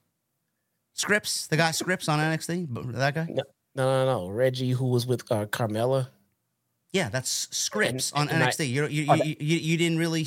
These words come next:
Speaker 1: uh, you don't watch N X T. They put
Speaker 2: I don't
Speaker 1: him in,
Speaker 2: watch N X T. That's
Speaker 1: they,
Speaker 2: where
Speaker 1: they
Speaker 2: he
Speaker 1: put,
Speaker 2: is
Speaker 1: they,
Speaker 2: now?
Speaker 1: they, they put him in a silly mask, yeah.
Speaker 2: Oh, I didn't know that.
Speaker 1: Yeah.
Speaker 2: I had no idea that existed. Oh, okay.
Speaker 1: Yeah, awful. Well, what a terrible gimmick. He went from, uh, wor-, working the women's division to wearing a fucking lucha mask on N X T and then losing every match they, that they put him in.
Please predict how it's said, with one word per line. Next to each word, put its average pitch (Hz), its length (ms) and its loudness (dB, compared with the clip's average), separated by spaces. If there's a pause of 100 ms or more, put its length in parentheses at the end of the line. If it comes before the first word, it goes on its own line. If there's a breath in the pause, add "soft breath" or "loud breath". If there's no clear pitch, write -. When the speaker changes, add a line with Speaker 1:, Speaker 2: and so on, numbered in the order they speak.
(180)
Speaker 1:
uh, 131 60 2
you 135 140 0
don't 151 120 0
watch - 200 -8
N 73 80 -14
X - 160 -20
T. 107 200 -6
They 135 160 0
put 139 100 2
Speaker 2:
I 175 40 6
don't 240 80 8
Speaker 1:
him 240 40 8
in, 220 40 6
Speaker 2:
watch 262 140 4
N 247 120 0
X 87 140 -2
T. - 220 -12
That's 147 160 2
Speaker 1:
they, 156 40 4
Speaker 2:
where 170 100 8
Speaker 1:
they 170 80 10
Speaker 2:
he 170 60 8
Speaker 1:
put, 180 80 8
Speaker 2:
is 185 40 2
Speaker 1:
they, 170 80 4
Speaker 2:
now? 208 120 6
Speaker 1:
they, 165 120 4
they 160 140 2
put 170 180 0
him 160 80 2
in 147 60 2
a 120 60 0
silly 143 300 -2
mask, 147 360 0
yeah. 123 120 -4 (680)
Speaker 2:
Oh, 202 200 8
I 165 120 8
didn't 196 140 6
know 214 120 8
that. 139 200 4 (240)
Speaker 1:
Yeah. 110 140 -4
Speaker 2:
I - 40 0
had 160 180 4
no 160 120 6
idea 160 220 4
that 151 160 4
existed. 143 460 -4
Oh, 127 120 0
okay. 123 240 -8 (440 loud breath)
Speaker 1:
Yeah, 139 160 2
awful. 120 380 0 (280)
Well, 156 180 0
what 170 140 2
a 120 40 -4
terrible 160 360 -2
gimmick. 120 260 -6
He 160 80 -4
went 175 180 -2
from, 160 240 0
uh, 143 300 2
wor-, 160 320 -2
working 208 320 0
the 170 60 2
women's 196 320 0
division 156 420 -2
to 139 80 -6
wearing 156 260 -2
a 135 60 -6
fucking 147 320 -2
lucha 165 260 -2
mask 135 280 0
on 139 100 -4
N 151 160 -2
X 127 140 -6
T 151 100 -2
and 135 100 -2
then 127 140 -2
losing 135 260 -2
every 127 140 -2
match 120 220 -4
they, 110 100 -6
that 107 260 -8
they 104 80 -10
put 98 160 -10
him 104 100 -14
in. - 40 -20